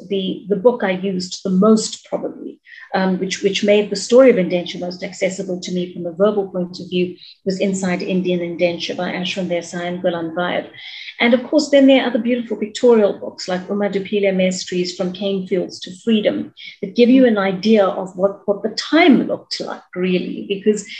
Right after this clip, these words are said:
it's, it's so interesting to be writing a book as a twenty-first century writer and not having any idea, even though you grew up in Durban, what it must have looked like at that time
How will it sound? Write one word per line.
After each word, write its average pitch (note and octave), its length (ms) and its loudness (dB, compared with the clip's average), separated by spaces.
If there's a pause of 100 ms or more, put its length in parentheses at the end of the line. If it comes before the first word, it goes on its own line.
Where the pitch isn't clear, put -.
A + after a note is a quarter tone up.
(160)
it's, A3 180 -4
it's A3+ 200 0
so D4 100 10
interesting A3+ 540 2
to - 100 -8
be F#3 120 0
writing A3 420 2
a G#3+ 40 2
book F3+ 280 -4
as F#3 140 -4
a F3 100 -8
twenty-first F#3+ 560 -2
century F#3 360 -4
writer F3 540 -6 (300)
and A#3 120 10
not D#4 180 4
having C4+ 280 4
any A#3+ 200 2
idea, G#3 340 2
even A3 220 0
though A3 80 2
you G3 180 -2
grew G3 200 -2
up F#3+ 160 -4
in G3 100 -4
Durban, F#3 400 0
what A3+ 160 -4
it A#3 80 -10
must A#3+ 200 -6
have - 80 -12
looked C#4 220 -2
like F3+ 220 -4
at - 160 -6
that - 160 -16
time F#3+ 320 -6